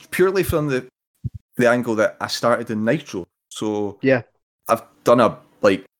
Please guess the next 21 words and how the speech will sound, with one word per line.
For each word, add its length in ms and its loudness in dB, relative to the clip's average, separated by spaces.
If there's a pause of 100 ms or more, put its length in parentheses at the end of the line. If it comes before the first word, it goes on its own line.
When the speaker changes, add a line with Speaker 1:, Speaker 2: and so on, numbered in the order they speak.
(320)
Speaker 1:
I've 160 -2
done 180 0
Nitro 440 -2
and 100 -6
I've 120 -6
done 140 -4
buggies, 360 0
just 240 -4
not 180 0
in 80 -6
the 80 -4
same, 340 -2 (240)
<laughs> 260 -20
same 340 -4
car. 380 -2 (260)
But 80 2
I 80 4
think 240 0
I'd 160 0
like 240 2
it. 200 -2